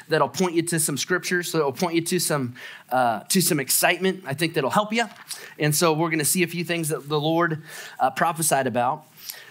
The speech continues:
um, many, many, many years ago. Uh, three hundred and twenty-nine scriptures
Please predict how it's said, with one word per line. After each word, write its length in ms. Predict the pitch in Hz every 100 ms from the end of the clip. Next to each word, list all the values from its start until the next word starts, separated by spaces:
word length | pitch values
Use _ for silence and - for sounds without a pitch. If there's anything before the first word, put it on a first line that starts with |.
| - -
um, 460 | 135 127 117 104 95
many, 360 | 156 160 156
many, 380 | 139 143 143 139
many 240 | 131 143 135
years 260 | 135 131
ago. 320 | 127 127 98 - - - - - -
Uh, 160 | 123
three 320 | - - 196 208
hundred 400 | 175 190 185 151
and 180 | 139
twenty-nine 640 | 127 160 180 170 160 156 151
scriptures 720 | - 170 156 117 120 -